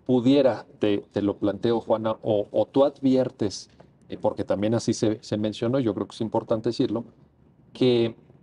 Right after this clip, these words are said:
parte de, del principio de realidad en cuanto a la determinación de sus consecuencias tiene que ver con cargas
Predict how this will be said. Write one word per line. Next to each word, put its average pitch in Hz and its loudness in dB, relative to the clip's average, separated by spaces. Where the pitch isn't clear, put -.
parte 170 2
de, 170 2
del 117 0
principio 151 0
de 160 2
realidad 131 2
en 117 -6
cuanto 110 0
a 104 2
la 110 2
determinación 110 -2
de 131 0
sus - -20
consecuencias 117 -4
tiene 113 -6
que 120 -4
ver 117 -2
con 117 -4
cargas 127 0